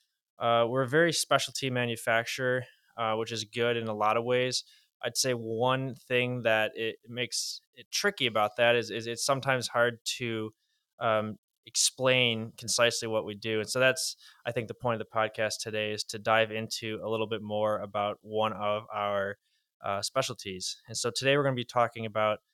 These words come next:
thermal spray coatings. I'm joined by our Vice President, Matt Watson, today.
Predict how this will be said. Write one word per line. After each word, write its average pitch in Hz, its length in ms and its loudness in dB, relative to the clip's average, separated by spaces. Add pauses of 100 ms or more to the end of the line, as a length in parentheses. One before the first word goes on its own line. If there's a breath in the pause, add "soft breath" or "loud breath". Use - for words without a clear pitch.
(440)
thermal 117 260 2
spray 110 300 -2
coatings. 110 720 -2 (280 soft breath)
I'm 110 160 -8
joined 113 480 0
by 107 420 0 (440)
our 110 400 2
Vice 117 240 2
President, 110 400 -2
Matt 107 220 -4
Watson, 110 400 -4
today. 110 400 -2